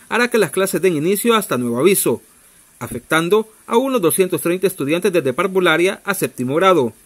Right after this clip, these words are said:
El incendio se produjo la madrugada del jueves pasado y, según el Cuerpo de Bomberos, que controló el siniestro, tuvo como causa un cortocircuito en el sistema eléctrico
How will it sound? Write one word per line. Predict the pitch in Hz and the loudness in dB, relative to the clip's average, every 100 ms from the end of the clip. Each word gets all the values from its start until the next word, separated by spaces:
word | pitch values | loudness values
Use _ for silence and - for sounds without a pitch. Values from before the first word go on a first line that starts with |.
| _ _ _ _ _ | _ _ _ _ _
El | 123 123 | -8 -6
incendio | 113 139 135 | -4 -4 -2
se | 127 135 | -4 -4
produjo | 127 135 139 147 | -2 -2 -2 -2
la | |
madrugada | 127 147 147 139 151 147 | 0 2 2 2 2 2
del | 117 | 0
jueves | 147 156 | 0 -2
pasado | - 165 156 151 165 _ - - | -2 -2 0 0 -2 _ -20 -10
y, | 226 | -4
según | 226 202 220 190 | 2 2 2 0
el | 139 | 0
Cuerpo | 190 196 | 0 2
de | 202 | 2
Bomberos, | 208 196 180 165 185 - _ _ | 4 4 4 4 2 -6 _ _
que | 120 | -12
controló | 123 123 117 147 | -8 -6 -2 0
el | |
siniestro, | 165 190 185 139 175 175 _ _ _ - | 0 0 0 0 -4 -6 _ _ _ -4
tuvo | 247 233 | -2 0
como | 156 123 | -2 -2
causa | 180 208 202 226 - _ | 2 2 2 -4 -6 _
un | 226 | -4
cortocircuito | 240 226 202 - 131 160 185 | 0 0 0 -2 -4 0 2
en | 220 | 2
el | 180 | 0
sistema | 147 - 156 139 | -4 -4 -2 0
eléctrico | 160 - 208 220 | -2 -4 -4 -2